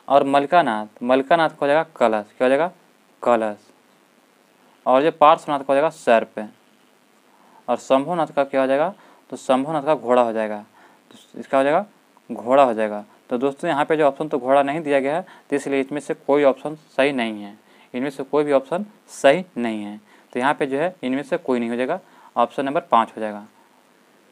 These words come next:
राज्य के खर्च पर हज की व्यवस्था करने वाला पहला भारतीय शासक कौन था? तो राज्य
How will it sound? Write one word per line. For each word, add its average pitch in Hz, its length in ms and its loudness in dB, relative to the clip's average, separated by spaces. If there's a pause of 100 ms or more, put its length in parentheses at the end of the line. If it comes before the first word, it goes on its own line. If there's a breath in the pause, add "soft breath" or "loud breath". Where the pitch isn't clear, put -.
(340 loud breath)
राज्य 143 280 4
के 196 100 -2
खर्च 160 260 -6
पर 170 180 -2
हज 151 200 -2
की 160 140 -8
व्यवस्था 143 300 0
करने 139 300 -2
वाला 143 160 2
पहला 139 340 0
भारतीय 135 340 -4
शासक 139 340 -10
कौन 113 180 -4
था? 104 300 -16 (360 soft breath)
तो 127 80 -4
राज्य 143 240 4